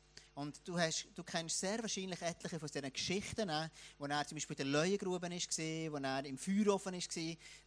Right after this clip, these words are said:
Mehrmals hat er sollen sterben. Und er ist einfach, er ist zu seinem Gott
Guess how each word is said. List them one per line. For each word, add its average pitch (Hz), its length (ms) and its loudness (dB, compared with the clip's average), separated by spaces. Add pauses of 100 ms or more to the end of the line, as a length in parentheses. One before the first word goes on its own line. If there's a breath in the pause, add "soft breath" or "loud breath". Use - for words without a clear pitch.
(140)
Mehrmals 180 680 4
hat 160 160 -4
er 139 60 -2
sollen 123 260 0
sterben. 160 680 0 (260 loud breath)
Und 143 200 -6
er 170 180 0
ist 202 140 0
einfach, 165 280 -4 (140)
er 156 120 -2
ist 156 200 -2
zu 151 80 -2
seinem 233 400 2
Gott 170 420 0